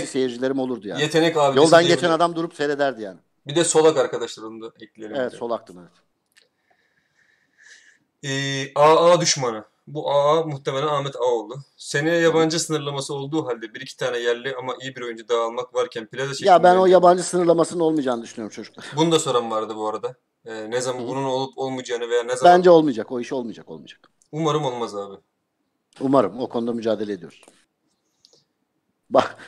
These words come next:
Speaker 1: ba-, başkana rağmen olmayacak inşallah.
Speaker 2: Ee, Ünal adam sormuş abi. "Ünal Karaman kalsaydı durum şu ankinden farklı olur muydu?" Daha mı iyi olurduk yoksa
Speaker 1: E,
Speaker 2: daha
Speaker 1: e,
Speaker 2: mı
Speaker 1: bu
Speaker 2: kötü?
Speaker 1: spekülasyon, bunu bilemeyiz çocuklar. Ama
Speaker 2: Tamam.
Speaker 1: camia daha huzurlu olurdu diye düşünüyorum.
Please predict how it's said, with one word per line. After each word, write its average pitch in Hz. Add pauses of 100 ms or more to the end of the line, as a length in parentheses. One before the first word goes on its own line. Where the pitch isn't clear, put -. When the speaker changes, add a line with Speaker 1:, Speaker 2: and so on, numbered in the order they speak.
(180)
Speaker 1:
ba-, 147
başkana 151
rağmen 139
olmayacak 117
inşallah. 82 (600)
Speaker 2:
Ee, 120 (580)
Ünal 180
adam 160
sormuş 117
abi. 110 (420)
"Ünal 151
Karaman 151
kalsaydı 131
durum 143
şu 147
ankinden 143
farklı 139
olur 147
muydu?" 147 (320)
Daha 127
mı 131
iyi 117
olurduk 104
yoksa 113
Speaker 1:
E, 101
Speaker 2:
daha 113
Speaker 1:
e, -
Speaker 2:
mı 165
Speaker 1:
bu 185
Speaker 2:
kötü? 175
Speaker 1:
spekülasyon, 180
bunu 143
bilemeyiz 127
çocuklar. - (1900)
Ama 165
Speaker 2:
Tamam. 151
Speaker 1:
camia 160
daha 160
huzurlu 147
olurdu 131
diye 156
düşünüyorum. 113